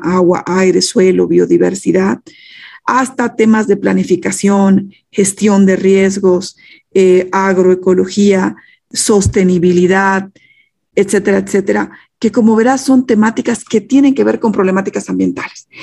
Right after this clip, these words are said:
Entonces, un ingeniero ambiental resuelve problemas ambientales a partir de la tecnología,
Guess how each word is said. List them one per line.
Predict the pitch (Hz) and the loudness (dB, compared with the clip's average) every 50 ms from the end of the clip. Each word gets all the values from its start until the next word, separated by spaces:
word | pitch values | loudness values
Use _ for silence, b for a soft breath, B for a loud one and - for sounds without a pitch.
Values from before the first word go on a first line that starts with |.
| B B B | B B B
Entonces, | 208 208 226 220 226 220 - - | 0 0 2 0 0 -2 -2 0
un | - 302 339 349 | 2 4 4 4
ingeniero | 302 254 - 214 196 220 233 220 214 | 4 4 2 0 0 2 2 2 0
ambiental | 190 175 180 175 170 - - 240 262 302 311 302 b b b b | -2 -2 -2 -2 -2 -2 -2 -2 0 -2 -2 -4 b b b b
resuelve | - - - 208 196 202 - - 277 277 262 226 196 185 | -6 -2 0 0 0 0 -2 0 0 0 2 0 0 -2
problemas | - - 196 196 220 220 214 220 - - | -2 -2 -2 0 2 2 0 0 -2 -2
ambientales | 180 185 180 175 - - 262 262 262 247 240 - - | -2 -2 -2 -2 -2 -2 0 0 0 0 -2 -4 -6
a | - 208 202 202 - | -4 -4 -4 -4 -4
partir | 202 202 208 - _ - 262 277 262 240 | -4 -4 -4 -6 _ 2 2 4 4 2
de | 233 208 | 0 0
la | 202 196 | -2 -4
tecnología, | 196 - 190 - 196 190 180 185 185 - 180 165 165 - | -4 -6 -6 -4 -2 -2 -2 -2 -2 0 -2 -2 -2 -4